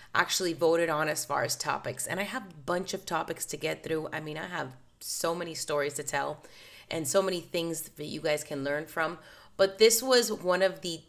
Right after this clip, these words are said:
main top three topics that you cho-, you guys chose and voted on for me to speak about, which is all about my labor and delivery story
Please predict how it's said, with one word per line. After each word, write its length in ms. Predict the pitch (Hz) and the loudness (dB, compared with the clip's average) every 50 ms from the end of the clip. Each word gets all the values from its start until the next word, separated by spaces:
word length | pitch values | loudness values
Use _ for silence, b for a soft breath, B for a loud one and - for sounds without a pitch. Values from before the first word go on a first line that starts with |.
| _ - | _ -12
main 420 | 165 165 180 185 196 214 220 220 - | -4 -2 0 0 0 0 -2 -2 -6
top 420 | - - - 202 202 202 - - | -4 2 4 4 4 2 0 -6
three 160 | - 170 180 | -4 -4 -4
topics 540 | 185 180 - 170 156 170 - 180 170 - - | -4 -2 0 2 2 2 2 -2 -4 -4 -6
that 120 | - - - | -6 -6 -8
you 120 | 160 160 | -8 -10
cho-, 240 | - - 175 156 147 - | -4 -2 -2 -2 -2 -4
you 140 | 160 165 | -6 -2
guys 240 | 156 165 156 160 156 | 0 0 2 2 0
chose 480 | - - - 151 143 147 151 147 - - B B B B B | -2 0 0 0 0 0 -2 -4 -6 -8 B B B B B
and 200 | - 165 165 151 | -4 -4 -4 -2
voted 260 | 156 156 156 151 147 | 0 2 2 2 2
on 160 | 147 143 147 | 2 0 0
for 140 | 151 - 135 | -2 -4 -4
me 100 | 127 131 | -4 -4
to 80 | 131 139 | -2 -2
speak 260 | - - 143 127 127 | -4 -4 -4 -6 -6
about, 380 | 139 131 139 143 156 - - - - _ _ - - _ | -2 0 0 0 0 -2 -6 -14 -20 _ _ -20 -16 _
which 240 | - 165 156 - - | -10 -8 -6 -6 -4
is 160 | 160 - - - | -4 -6 -2 -2
all 160 | 165 202 240 | -2 0 0
about 420 | 269 226 185 180 175 180 180 180 - - | -2 -4 -4 -2 -4 -4 -4 -8 -12 -16
my 400 | - 165 165 170 170 180 185 196 - - | -14 -10 -8 -6 -6 -4 -6 -8 -10 -10
labor 760 | - 147 147 151 156 160 175 202 233 208 226 240 233 123 240 B B B B B B B - - | -8 -6 -4 -2 -2 -2 -2 -4 -4 -4 -4 -4 -2 -4 -4 B B B B B B B -10 -6
and 440 | - 180 185 185 180 185 196 190 185 - - _ _ - | -4 -2 0 0 0 -2 -4 -6 -10 -14 -20 _ _ -12
delivery 720 | 139 - 170 160 160 156 160 156 151 156 160 156 160 165 165 | -6 -4 -4 -4 -2 -4 -4 -4 -2 -2 -2 -2 -2 -4 -2
story 680 | - - - - 135 135 131 135 135 135 131 135 131 | -2 -2 -2 -2 -2 -2 0 0 -2 -2 -4 -4 -8